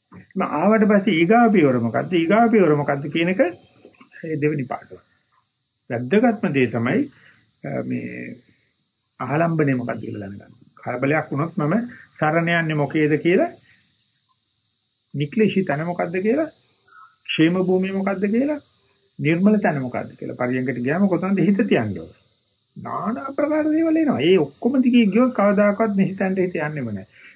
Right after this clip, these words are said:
මොනවා ආවත් මම මෙන්න මෙතන හිත තියන්න ඕන කියලා දන්නවනම් අන්න පෙතට වැටෙනවා. සක්මන් කරනකොට අඩු ගන්න මේ රූප වෙනවා, සද්ද වෙනවා, මම ඇවිදින බව දන්නවනම් ජාම බේරිලා තියෙනවා.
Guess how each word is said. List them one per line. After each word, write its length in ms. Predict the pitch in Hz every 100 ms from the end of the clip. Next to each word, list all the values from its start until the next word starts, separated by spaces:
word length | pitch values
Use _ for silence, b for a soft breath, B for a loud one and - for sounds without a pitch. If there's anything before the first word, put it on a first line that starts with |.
| B
මොනවා 420 | 170 233 320 240
ආවත් 320 | 135 120 180
මම 180 | - 165
මෙන්න 200 | 160 156
මෙතන 300 | 156 147 143
හිත 140 | 131 147
තියන්න 280 | 147 151 147
ඕන 140 | 143
කියලා 200 | 127 120
දන්නවනම් 540 | 120 160 220 247 277
අන්න 340 | 226 180 180 196
පෙතට 180 | 147 139
වැටෙනවා. 480 | - - - - _ _ _ _ _ _ _ _ _
සක්මන් 300 | 143 - 214
කරනකොට 320 | 214 233 240 220
අඩු 180 | 147 165
ගන්න 240 | 202 220
මේ 160 | 202 151
රූප 240 | 135 143
වෙනවා, 300 | 156 139 165
සද්ද 260 | 160 156 170
වෙනවා, 180 | 185 196
මම 120 | 196
ඇවිදින 400 | 123 143 190 240
බව 140 | 254
දන්නවනම් 380 | 269 285 320 359 415 _ _ _ _ -
ජාම 260 | 165 208 226
බේරිලා 380 | 202 208 185 175
තියෙනවා. 300 | 156 -